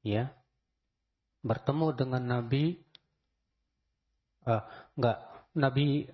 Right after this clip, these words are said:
langit kedua dengan Nabi Yahya, ya, bin Zakaria. Kemudian Nabi Idris. Kemudian Nabi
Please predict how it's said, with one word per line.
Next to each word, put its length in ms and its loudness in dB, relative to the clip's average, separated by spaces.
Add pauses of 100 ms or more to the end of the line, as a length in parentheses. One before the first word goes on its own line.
(160)
langit 380 2
kedua 400 4
dengan 400 0
Nabi 180 0
Yahya, 540 0 (1120)
ya, 240 0
bin 160 2
Zakaria. 920 2 (720)
Kemudian 840 0 (680)
Nabi 160 -2 (140)
Idris. 420 -2 (800)
Kemudian 880 0 (580)
Nabi 480 0